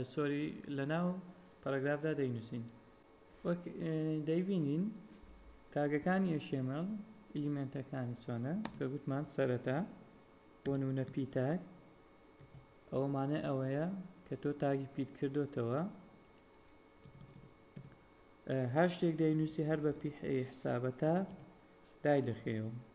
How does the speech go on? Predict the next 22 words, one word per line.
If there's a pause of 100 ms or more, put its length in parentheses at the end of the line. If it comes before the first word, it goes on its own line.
تا (120)
ئێرە. (580)
چۆنێتی
داخستنەوەی
چۆنە؟ (540)
تەنیا
بە
سلاشێک
و (1160)
تاگی
پێکەت
بۆ
دادەخرێتەوە. (920)
ئەوانە (280)
پێ (180)
دەگوترێت
ئێچ
تی
ئێم
ئێل (120)
ئیلیمێنت. (3250)
دەتوانین